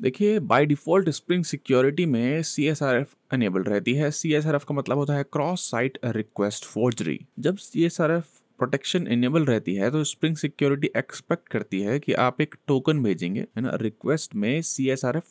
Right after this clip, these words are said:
टोकन आप भेजेंगे, जो कि हमने नहीं भेजा obviously, इसीलिए फॉरबिडन आ रहा था। अब देखिए हम जो एपीआई बना रहे हैं वो स्टेटलेस है, यहाँ पर सीएसआरएफ़ प्रोटेक्शन की आवश्यकता नहीं है, इसीलिए हमने यहाँ पे डिसेबल कर दिया उसको। लेकिन वो सब तो ठीक है कि हाँ भाई स्टेटलेस है,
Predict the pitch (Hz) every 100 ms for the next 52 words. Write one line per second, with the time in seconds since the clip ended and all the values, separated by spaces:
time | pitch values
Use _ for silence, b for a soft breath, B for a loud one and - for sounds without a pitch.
0 | _ - - 123 117 123 87 85 87 -
1 | - - 131 120 101 131 117 135 151 143
2 | 143 147 - 147 - 135 151 143 - 98
3 | 80 139 110 69 82 - 92 - - 160
4 | 185 220 202 170 180 190 165 160 170 123
5 | 131 160 123 127 123 151 170 143 - 90
6 | 87 101 - 143 113 127 170 196 202 180
7 | - 151 160 175 175 - 143 143 - 147
8 | 143 123 113 - 120 104 101 101 92 -
9 | 135 202 170 135 117 110 107 - 123 160
10 | 139 107 82 85 80 117 135 143 - 151
11 | 143 160 165 - - 117 139 - 156 143
12 | 143 127 104 110 117 104 95 104 107 110
13 | - 104 98 98 98 - 98 92 90